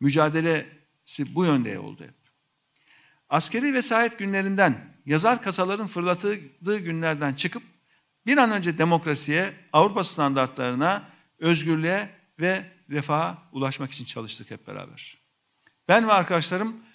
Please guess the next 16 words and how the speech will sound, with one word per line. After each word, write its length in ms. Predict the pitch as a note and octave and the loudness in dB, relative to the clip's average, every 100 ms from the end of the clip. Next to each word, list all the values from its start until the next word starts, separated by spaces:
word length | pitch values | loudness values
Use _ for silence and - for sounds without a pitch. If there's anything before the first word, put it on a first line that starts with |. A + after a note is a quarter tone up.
| _ - | _ -2
ülkemizin 520 | E3+ F#3 F#3 G#3 A3 | -2 0 -2 -2 -2
itibarını 520 | D#3+ D3+ D#3 D#3+ D#3+ | -4 0 2 2 2
artırdık. 520 | B2 - F#2+ - _ _ _ | 0 -4 -16 -18 _ _ _
Hak 300 | G3+ A#3+ A3 | 2 4 4
ve 40 | |
özgürlükler 500 | G3 F3 G3 F#3 G#3+ | 2 2 -2 -4 0
alanında 600 | F#3 F3 E3 E3 A3 A3 - _ D3 | 2 2 2 2 0 -2 -14 _ -4
vatandaşlarımızın 920 | D3 D#3+ D#3 C#3+ D3+ D3 D3+ G3 G3 _ _ _ | -2 0 0 -2 -4 -4 -4 -6 -10 _ _ _
nefes 320 | B2 B2+ C#3+ - | -10 -6 -6 -4
alanını 440 | A#2 A2+ A2+ G#2+ - - | -4 -4 -6 -8 -16 -16
genişlettik. 720 | G2 - - - - - - _ _ _ _ _ _ _ _ _ _ | -12 -12 -14 -16 -20 -20 -20 _ _ _ _ _ _ _ _ _ _
Fakat 280 | F3+ E3+ D3+ | -4 -2 -2
değerli 240 | C#3+ C3 | 0 0
dostlar, 500 | B2+ A2+ D3+ D#3+ - _ _ _ _ - | -2 -6 -6 -8 -10 _ _ _ _ -4
bugünkü 300 | E3 D#3 - | -2 -2 -4
Türkiye 540 | D3 - B2+ C#3+ E3 | -6 -4 -4 -4 -6